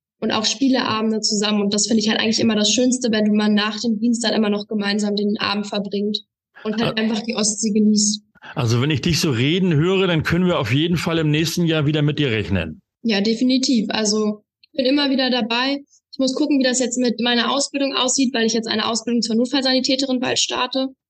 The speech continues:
Speaker 2: Ja.
Speaker 1: Und dann gucke ich, wie das klappt, aber ich würde mich freuen, wenn ich jederzeit wieder mitfahren kann.
Speaker 2: Oh, das wird schon funktionieren.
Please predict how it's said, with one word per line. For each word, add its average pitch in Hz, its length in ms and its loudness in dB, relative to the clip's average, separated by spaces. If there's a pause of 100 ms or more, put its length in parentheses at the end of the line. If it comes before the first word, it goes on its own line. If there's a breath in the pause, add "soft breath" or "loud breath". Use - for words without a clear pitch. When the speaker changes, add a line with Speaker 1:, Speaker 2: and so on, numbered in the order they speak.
(120)
Speaker 2:
Ja. 107 440 2
Speaker 1:
Und 220 560 0
dann 226 140 0
gucke 277 180 0
ich, 262 100 0
wie 269 60 2
das 262 180 0
klappt, 320 380 -4
aber 247 300 -2
ich 247 120 -6
würde 269 120 -2
mich 269 200 -2
freuen, 240 200 0
wenn 233 80 4
ich 226 100 0
jederzeit 220 520 0
wieder 208 180 0
mitfahren 208 380 -4
kann. - 180 -20 (220)
Speaker 2:
Oh, 110 200 0
das 117 180 0
wird 135 160 0
schon 127 160 0
funktionieren. 113 720 2